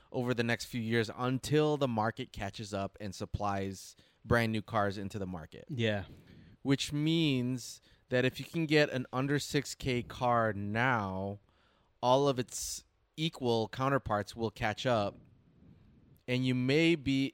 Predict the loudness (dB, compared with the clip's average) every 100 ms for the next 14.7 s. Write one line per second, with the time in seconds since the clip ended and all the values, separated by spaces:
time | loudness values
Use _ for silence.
0 | -4 -4 0 -2 -2 0 -2 -2 -8 -4
1 | 0 2 0 0 -2 -4 -6 -10 -6 -6
2 | -2 0 2 0 0 2 4 2 0 -4
3 | -6 -8 -2 0 0 -4 -8 -10 -10 -6
4 | -6 -6 -8 -8 -6 -6 -10 _ _ -14
5 | -4 0 2 2 0 -4 -2 4 4 4
6 | -2 -2 0 0 0 -4 -4 -4 2 4
7 | 4 6 6 6 6 6 4 2 0 0
8 | -2 2 6 6 4 -2 -4 -6 -6 6
9 | 8 10 10 8 6 4 4 2 4 4
10 | 4 2 2 0 0 -2 0 2 2 4
11 | 8 8 6 2 0 -2 -2 0 4 4
12 | 6 8 8 6 2 2 2 4 4 0
13 | 2 2 0 -2 4 4 6 4 2 2
14 | 2 4 8 8 8 6